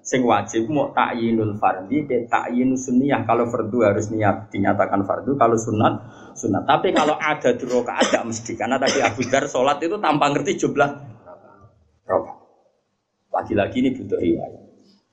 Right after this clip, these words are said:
Jadi kalau suwun, lah, pokoknya jenengan misalnya kepeksa ora sholat fardullah, ora sholat apa, sunat telah, tapi sholat fardu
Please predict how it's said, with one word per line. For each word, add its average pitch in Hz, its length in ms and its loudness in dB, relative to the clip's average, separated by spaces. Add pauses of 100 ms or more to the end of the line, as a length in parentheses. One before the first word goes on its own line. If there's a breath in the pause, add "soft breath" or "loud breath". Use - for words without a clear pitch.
(120)
Jadi 98 160 -4
kalau 98 160 2
suwun, 95 320 0
lah, 85 80 -2
pokoknya 90 340 0
jenengan 95 280 0 (500)
misalnya 92 480 2
kepeksa - 480 0
ora 95 160 4
sholat 95 320 0
fardullah, 90 540 0 (500)
ora 104 180 4
sholat 101 300 0
apa, 98 240 -2
sunat 98 400 -2
telah, 78 240 -2
tapi 101 160 0
sholat 104 320 2
fardu 113 240 -2